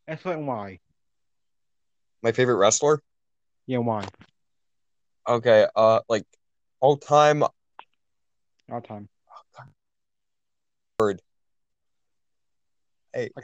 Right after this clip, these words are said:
Speaker 1: can't.
Speaker 2: I don't know. I, I, I like Kurt Angle. He's cool.
Speaker 1: I like
Speaker 2: I, I like... Okay.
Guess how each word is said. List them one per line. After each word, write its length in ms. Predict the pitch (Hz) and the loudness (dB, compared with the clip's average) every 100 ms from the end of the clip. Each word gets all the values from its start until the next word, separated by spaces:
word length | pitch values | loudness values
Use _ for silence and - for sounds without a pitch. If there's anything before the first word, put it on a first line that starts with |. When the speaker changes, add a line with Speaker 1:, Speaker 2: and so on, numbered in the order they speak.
| - | -18
Speaker 1:
can't. 180 | 131 - _ _ _ _ | -18 -18 _ _ _ _
Speaker 2:
I 60 | 139 | -2
don't 160 | 151 | 0
know. 340 | 135 123 98 90 | 2 2 2 0
I, 160 | 95 - | -2 -4
I, 120 | - 110 | -8 -6
I 60 | - | 0
like 180 | 123 - | 0 0
Kurt 200 | 127 113 | 0 0
Angle. 380 | 113 120 127 123 | 2 2 0 -2
He's 180 | 117 - | -10 -6
cool. 300 | 131 127 123 _ _ _ _ _ _ _ _ _ _ | -2 -2 -4 _ _ _ _ _ _ _ _ _ _
Speaker 1:
I 40 | 113 | -20
like 200 | 117 - _ _ _ - _ | -20 -20 _ _ _ -20 _
Speaker 2:
I, 60 | 107 | -6
I 240 | - - | -6 -4
like... 180 | 117 127 - _ _ _ _ | 0 0 -2 _ _ _ _
Okay. 360 | - 127 110 110 | -10 -4 -2 -2